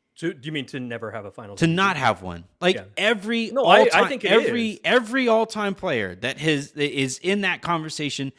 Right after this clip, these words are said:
Speaker 2: has at least one.
Speaker 1: No, I think, I think
Speaker 2: And
Speaker 1: mo-,
Speaker 2: maybe
Speaker 1: uh,
Speaker 2: two.
Speaker 1: most of them have two. Yeah, yeah.
Speaker 2: Yeah.
Speaker 1: I think it, no, I think it, it clearly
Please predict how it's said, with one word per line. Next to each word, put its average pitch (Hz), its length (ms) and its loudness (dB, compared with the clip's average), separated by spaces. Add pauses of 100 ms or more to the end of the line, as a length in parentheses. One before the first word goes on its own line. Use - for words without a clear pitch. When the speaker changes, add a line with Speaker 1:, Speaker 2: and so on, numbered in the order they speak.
(180)
Speaker 2:
has 180 240 -4
at 147 180 -8
least 226 280 -2
one. 101 260 -4 (680)
Speaker 1:
No, 233 260 -4
I 170 100 -2
think, 202 180 -12
I 139 120 -4
think 165 180 -10
Speaker 2:
And 175 180 2
Speaker 1:
mo-, 208 40 -2
Speaker 2:
maybe 226 280 2
Speaker 1:
uh, - 40 -2
Speaker 2:
two. 110 340 0
Speaker 1:
most 214 240 -2
of 196 60 0
them 160 100 0
have 127 80 -6
two. 185 180 -6
Yeah, 127 220 -6
yeah. 104 120 -14
Speaker 2:
Yeah. 131 300 2 (140)
Speaker 1:
I 156 80 -2
think 240 220 -8
it, 165 80 -8
no, 180 120 -2
I 147 100 0
think 185 180 -8
it, 160 140 -10 (380)
it - 340 -10
clearly 208 440 -10